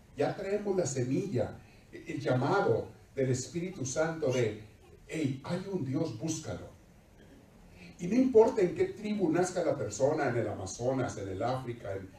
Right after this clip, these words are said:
en partes de Estados Unidos, de lo que hoy es México, etcétera. No importa dónde nazca una persona, mis hermanos, siempre en su interior trae esa necesidad de un ser supremo. Sabe, siente,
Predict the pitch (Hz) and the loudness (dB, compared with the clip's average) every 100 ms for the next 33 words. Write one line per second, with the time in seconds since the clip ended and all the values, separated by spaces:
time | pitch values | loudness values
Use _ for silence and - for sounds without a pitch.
0 | - - 101 104 - - 127 127 113 104 | -20 -12 -8 -8 -8 -2 -2 -2 -6 -6
1 | - 113 107 107 101 120 110 98 98 95 | -2 0 0 -4 -4 -2 0 -2 -4 -6
2 | 107 107 104 110 110 113 - - 104 104 | -4 -4 -6 -6 -8 -8 -8 -6 -4 -4
3 | 98 - - - 170 214 - 196 196 175 | -6 -10 -18 -8 -4 -2 6 6 8 4
4 | 175 175 160 160 - 147 135 117 - - | 4 2 0 -2 -4 -4 0 0 -2 -2
5 | - - 98 - 92 95 95 - - - | -2 -2 -6 -8 -8 -8 -10 -14 -20 -16
6 | - - 185 214 214 170 151 127 123 107 | -10 -2 2 2 2 0 0 -4 -4 -2
7 | 123 131 - - - - - 127 135 151 | 0 0 -2 -14 -20 -12 -4 -2 0 -2
8 | 143 113 104 104 - 107 104 98 95 - | -2 -2 -4 -8 -10 -4 -4 -4 -8 -16
9 | - 117 120 131 135 127 - - 113 107 | -10 -2 -2 0 0 -2 -2 -6 -4 -4
10 | 104 - 190 208 180 127 - - - - | -4 -4 0 4 6 4 -4 -14 -20 -20
11 | - - - 180 196 185 - - - | -16 -12 -8 2 4 4 2 -6 -8